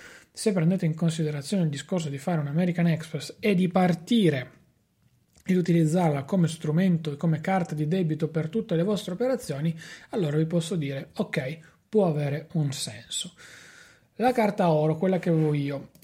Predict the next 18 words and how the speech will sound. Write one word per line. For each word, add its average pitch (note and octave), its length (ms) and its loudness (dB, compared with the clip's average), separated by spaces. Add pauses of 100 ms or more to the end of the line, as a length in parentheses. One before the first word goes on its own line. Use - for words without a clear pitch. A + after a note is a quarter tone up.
(200)
in A3 260 6
più A3+ 440 6
che F3 160 2
cos'ha D3+ 420 0
rispetto D#3 560 -2
appunto D#3 540 -2
a, D3+ 340 -2
ehm, C#3+ 880 -4 (720)
eh, D3 520 -6
alla, D#3+ 440 4
alla E3 200 4
verde? C#3+ 500 -4 (280)
Sostanzialmente A3 960 2
abbiamo E3+ 460 6
a E3 60 2
disposizione F#3 720 0
alcuni D#3+ 320 2
vantaggi. C#3 760 -4